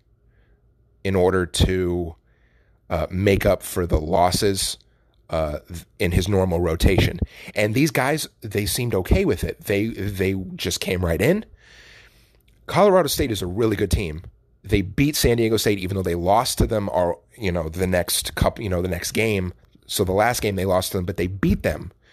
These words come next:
And they had to have a big comeback to do that, and they did another big comeback, um, against the Rebels in game one out of two. And, um, really impressed,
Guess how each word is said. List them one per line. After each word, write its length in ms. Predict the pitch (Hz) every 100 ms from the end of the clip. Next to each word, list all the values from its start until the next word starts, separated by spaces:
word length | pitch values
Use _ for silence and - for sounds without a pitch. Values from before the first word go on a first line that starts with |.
| - - -
And 140 | - 98
they 100 | 98
had 320 | 95 151 170
to 60 | 156
have 220 | 123 113
a 60 | 95
big 180 | 107
comeback 460 | 98 110 107 87 85
to 100 | -
do 260 | 87 87 98
that, 220 | 92 90
and 160 | 95 90
they 140 | 87
did 200 | 87 92
another 420 | 87 87 107 101
big 420 | 90 92 - 92
comeback, 480 | - 90 87 80 - - _ - - - - _ -
um, 240 | 85 82
against 320 | 98 98 90 -
the 60 |
Rebels 420 | 92 87 78 - - _ _ _ _ -
in 180 | - 90
game 260 | 87 87 90
one 220 | 101 98
out 120 | 90
of 80 | 87
two. 360 | - 110 87 85 - _ _ _ _ _ _
And, 480 | - 90 87 85 87 -
um, 460 | 87 85 85 85 -
really 340 | 107 123 127 123
impressed, 640 | 104 - 104 - -